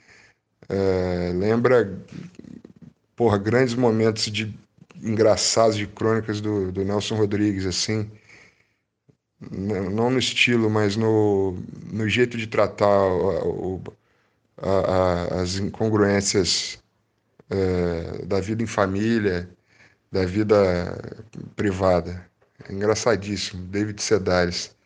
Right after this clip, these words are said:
Tô lendo um livro dele de noventa e sete, chamado Naked. Eu não sei como foi traduzido pra português, mas os livros dele tão traduzidos por aí. Tem muito artigo dele por aí, em todo lugar. Gênio. É irmão da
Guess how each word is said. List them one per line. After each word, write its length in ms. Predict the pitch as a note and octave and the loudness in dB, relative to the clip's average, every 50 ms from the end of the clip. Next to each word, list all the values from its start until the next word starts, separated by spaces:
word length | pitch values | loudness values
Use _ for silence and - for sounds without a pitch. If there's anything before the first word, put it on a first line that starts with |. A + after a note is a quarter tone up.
| _ - | _ -4
Tô 120 | - G#2+ | 0 0
lendo 240 | G#2 G#2+ A2+ A#2 A#2 | 2 2 2 2 2
um 80 | A2 G#2+ | 0 0
livro 240 | G#2+ A2+ A2 G2+ G2+ | 0 -2 -2 -4 -2
dele 220 | G2 A2+ A2+ G#2+ | -2 -2 -2 0
de 80 | G#2 A2+ | 0 0
noventa 320 | A2 G#2 A#2 A#2 A#2 A#2+ | 0 0 0 2 2 0
e 40 | G#2+ | 0
sete, 400 | - - - A#2 A#2 A2+ A2+ - | 0 2 2 2 2 2 2 -2
chamado 400 | - - A2 G#2 A2 G#2+ G#2+ G#2+ | -2 0 0 0 0 0 0 -2
Naked. 560 | G#2+ A2 A#2 A#2+ A#2+ A#2 G#2+ F#2+ F#2 F#2+ - _ _ _ - _ _ - _ _ _ _ | 0 2 2 2 0 -2 -6 -6 -6 -8 -16 _ _ _ -20 _ _ -20 _ _ _ _
Eu 100 | - G2 | -8 -8
não 40 | G2 | -6
sei 320 | F#2+ - - A#2 A2 A2 A2+ - _ _ _ _ _ _ _ _ _ _ _ _ _ _ _ _ _ _ _ _ _ _ _ _ _ _ _ | -4 0 0 0 0 0 -6 -16 _ _ _ _ _ _ _ _ _ _ _ _ _ _ _ _ _ _ _ _ _ _ _ _ _ _ _
como 180 | - A2 G#2+ G#2+ A2 | -6 -4 -4 -4 -2
foi 120 | - A2+ | -4 -2
traduzido 400 | G#2+ A2+ A2 G#2+ G2+ G#2+ A2+ A2 | 2 4 2 2 2 -2 -4 -2
pra 140 | A2+ A#2 G#2+ | -2 -4 -4
português, 720 | - A#2 G#2+ A2 - G#2 F#2+ G2+ F#2+ F#2+ F#2 F2+ - - - | -2 -4 -4 -4 -6 -4 -2 0 0 0 0 -2 -4 -4 -2
mas 220 | G2+ G2+ F#2+ F#2+ | -2 0 0 -2
os 80 | F#2 G2+ | -4 -6
livros 320 | G2+ G2+ A2+ A2+ G#2 G#2 | -4 0 0 0 0 2
dele 160 | G#2+ A2+ A2+ | 2 2 2
tão 160 | A2+ B2+ B2 | 2 0 -4
traduzidos 500 | A#2+ A#2 B2+ B2 A#2 A2 G#2 A2+ G#2+ G#2+ | -2 2 0 0 0 0 -2 -2 -2 -2
por 160 | - - A#2 A2 | -4 -2 0 0
aí. 240 | G2 F2+ F2 F2 F2+ - _ _ _ _ _ - - - _ _ _ _ _ _ | 2 0 0 -4 -8 -12 _ _ _ _ _ -20 -20 -20 _ _ _ _ _ _
Tem 120 | - A#2 A2+ | -6 -4 -2
muito 200 | B2 B2 B2+ D3+ | -2 0 2 2
artigo 400 | C3 A2 A2+ - - A#2+ A2+ A2+ | 0 0 0 -2 -2 -2 -2 -2
dele 280 | G#2 A2 A2 G#2+ G2 | 2 4 4 4 2
por 260 | F#2 - G2+ G2+ G2 G2 | 0 -4 -4 0 2 2
aí, 120 | G2 G2 | 2 2
em 40 | F#2+ | 0
todo 220 | - A2 A2 A2+ | -2 -4 -4 -2
lugar. 360 | G#2+ F#2+ F#2 F#2 F2+ F2+ F2 - - - - - - - - - - - _ _ _ _ _ - - - | -4 -2 0 0 0 0 0 -2 -10 -20 -20 -20 -20 -20 -20 -20 -20 -20 _ _ _ _ _ -20 -10 -8
Gênio. 480 | A#2 G2+ F#2+ G#2+ A2 G2+ F#2+ F2+ E2+ F2 F2+ G2 G2 | -6 -2 2 4 4 4 4 2 -2 -4 -8 -6 -4
É 60 | G#2 | -2
irmão 360 | G#2 A2+ A2+ A#2 B2 B2+ C3 | -2 0 0 2 2 2 2
da 400 | C3 C3+ C3+ C3 B2 A2 G2 F2+ | 2 2 2 4 4 2 2 -2